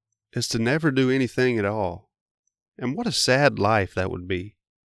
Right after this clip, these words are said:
All of us want to know that we've made a difference. We want to know that we've made an impact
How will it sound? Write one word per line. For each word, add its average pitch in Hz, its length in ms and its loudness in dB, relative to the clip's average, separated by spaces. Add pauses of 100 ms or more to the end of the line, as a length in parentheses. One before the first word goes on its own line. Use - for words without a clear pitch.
(260)
All 202 200 4
of 135 100 6
us 123 200 4
want 127 160 4
to 107 80 4
know 113 280 4
that 104 240 -4
we've 131 220 2
made 127 220 2
a 101 40 0
difference. - 680 -2 (520)
We 127 100 0
want 160 160 4
to 147 40 2
know 143 200 6
that 127 100 4
we've 139 200 4
made 131 240 2
an 110 80 -2
impact 101 600 -4